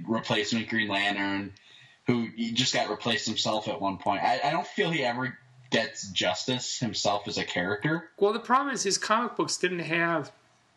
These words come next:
Speaker 2: the great supporting cast that we're used to.
Speaker 1: Right.
Speaker 2: You know, the core and the
Speaker 1: popularity because of Grant Morrison got, heaven forbids, J L A run, which was fantastic, by the way.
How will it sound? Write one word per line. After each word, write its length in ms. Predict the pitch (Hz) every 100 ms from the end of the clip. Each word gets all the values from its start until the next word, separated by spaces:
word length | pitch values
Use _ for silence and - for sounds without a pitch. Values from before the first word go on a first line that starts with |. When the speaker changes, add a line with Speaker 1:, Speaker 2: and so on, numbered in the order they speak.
| -
Speaker 2:
the 100 | 135
great 320 | 127 143 151
supporting 460 | - - 143 139 123
cast 640 | - 127 131 - - - - _ _ _ _ _ _ _ -
that 160 | 135 127
we're 100 | 123
used 420 | 123 127 180 -
to. 240 | 113 92 - - _ _ _ _ _ _ _ _ _ _ -
Speaker 1:
Right. 580 | 160 190 196 - - -
Speaker 2:
You 120 | 156
know, 120 | 151
the 100 | 143
core 600 | 139 - 170 160 160 160 160
and 140 | 156
the 260 | 156 147 - - _ _
Speaker 1:
popularity 720 | 127 135 175 147 120 127 135 123
because 440 | - - 120 120
of 140 | 120 107 101 -
Grant 240 | 117 113 107
Morrison 540 | 110 110 - 107 104
got, 260 | 87 107 - _
heaven 260 | 123 117 104 -
forbids, 640 | 104 107 101 92 - - - -
J 160 | 120 107
L 120 | 110
A 100 | 120
run, 260 | 113 - 101
which 260 | 104 -
was 220 | 107 101
fantastic, 600 | - 113 95 107 90 98 -
by 180 | 90
the 80 | 87
way. 300 | 90 87 85